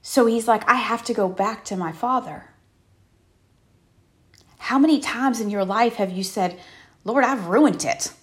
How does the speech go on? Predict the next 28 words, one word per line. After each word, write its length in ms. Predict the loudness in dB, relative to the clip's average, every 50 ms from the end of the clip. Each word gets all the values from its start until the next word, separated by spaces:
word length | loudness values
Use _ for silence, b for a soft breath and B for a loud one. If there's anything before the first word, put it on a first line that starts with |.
| -2
Like, 260 | -2 -2 -2 -4 -6
this 260 | -2 0 0 2 2 0
is 180 | -2 -4 -4 -2
it," 380 | 0 0 0 0 -2 -6 -14 -16 _ _ -20 -20 -6
right? 420 | 0 2 4 4 4 2 -2 -4 B B B B B -4
I, 180 | -2 -2 -2 -2 -2
I, 320 | -4 -2 -2 0 0 0
I've, 200 | 0 -2 -4 -8 B B B B B B
you 100 | -8 -4
know, 260 | 0 0 0 0 0 -2
you've 340 | -6 -6 -6 -6 -6 -2
given 300 | 0 2 2 2 2 0
me 300 | -2 -2 -4 -4 -6 B B B B B _ -4
everything 400 | -4 -2 0 0 -2 -2 -4 -4
that 80 | -4
I 120 | -6 -6 -6
asked 340 | -6 -4 -4 -4 -6 -8 -8
for, 200 | -4 -2 -2 0
but 220 | 0 0 -2 -2 B B B B B B _ -8
God, 240 | -4 -2 -2 -2 -4
I've 260 | -6 -10 -12 -12 -10
ruined 380 | -8 -6 -6 -6 -8 -10 -12
it. 280 | -14 -14 -14 -14 -16 -16 -18 _ _ _ _ _ _ _ _ _ _ _ _ _ _ _ _ _ _ -20 -20
I 60 | -18
couldn't 320 | -12 -2 0 2 2 2 2
keep 240 | 0 -4 -8 -8 -6
it 80 | -8
together. 520 | -8 -6 -6 -6 -6 -6 -8 -12 -20 -20